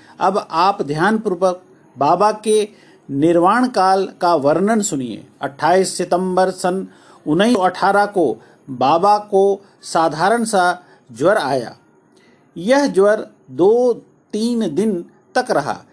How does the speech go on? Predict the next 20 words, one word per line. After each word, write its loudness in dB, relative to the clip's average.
इसके -2
उपरांत 0
ही -2
बाबा 2
ने 0
भोजन 0
करना 0
बिल्कुल -2
त्याग 0
दिया। -4
इससे 0
उनका 0
शरीर 0
दिन 4
प्रतिदिन 0
क्षीण 0
एवं 2
दुर्बल 4
होने 2
लगा। -6